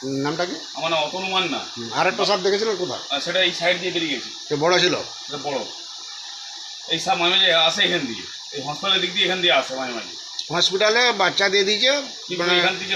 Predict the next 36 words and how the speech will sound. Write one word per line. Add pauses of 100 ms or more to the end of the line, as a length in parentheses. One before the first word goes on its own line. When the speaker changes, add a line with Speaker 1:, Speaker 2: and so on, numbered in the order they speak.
Speaker 2:
ঘাটাল
পৌরসভার
উচিত
কোনো
না
কোনো
ব্যবস্থা
করা।
রেগুলার
বেসিসে
এরকম
হসপিটাল
থেকে
সাপ
বেরিয়ে
আসছে।
Speaker 1:
হসপিটালের
জায়গাটা
নোংরা
আছে
না
বেশি?
Speaker 2:
হ্যাঁ,
হস-, (180)
ঘাটাল
পৌরসভার
কোনো
উচিত
কিছু,
কিছু
এখান
থেকে
Speaker 1:
পৌরসভা
Speaker 2:
করা।
Speaker 1:
বা (220)
আমাদের,